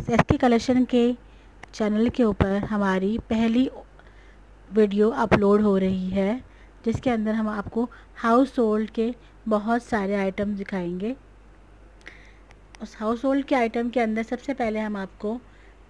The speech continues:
medicine box की video दिखा रहे हैं। medicine box के बहुत सारे compartments हैं।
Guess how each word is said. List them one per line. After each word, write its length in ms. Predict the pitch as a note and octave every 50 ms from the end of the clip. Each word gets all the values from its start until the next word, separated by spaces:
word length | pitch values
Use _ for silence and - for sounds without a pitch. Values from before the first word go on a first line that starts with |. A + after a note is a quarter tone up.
| - - -
medicine 500 | A#3 G#3 G#3 A3+ A3 - C#4 C4+ C4+ B3
box 500 | A3+ A3 A3 A3 - - - - - - - - - - - - - - - - - - - - - - - - - - - - -
की 180 | - A#3+ A#3 A#3
video 300 | G#3+ G#3 G3 G3+ G#3+ G#3
दिखा 300 | G#3 G#3 - G#3 G3 F#3+
रहे 120 | F#3 G3
हैं। 280 | G3+ G3+ G#3+ A3+ C4+ C#4 - - - - - - - - G#3+
medicine 400 | G3+ G3 G3 G3+ - A3+ A3 G#3+
box 260 | G#3 G#3 G#3 G3+ - -
के 80 | - A#3 - - - - - - - - - - - - - - - - -
बहुत 320 | - G3+ G3+ A#3+ B3+ - -
सारे 260 | - A3+ G#3 G#3+ A#3
compartments 720 | A3+ A#3+ A3+ A3 G#3 G#3 G3+ G3 - - A3+ A3+ A3 -
हैं। 160 | A#3+ C4 D#4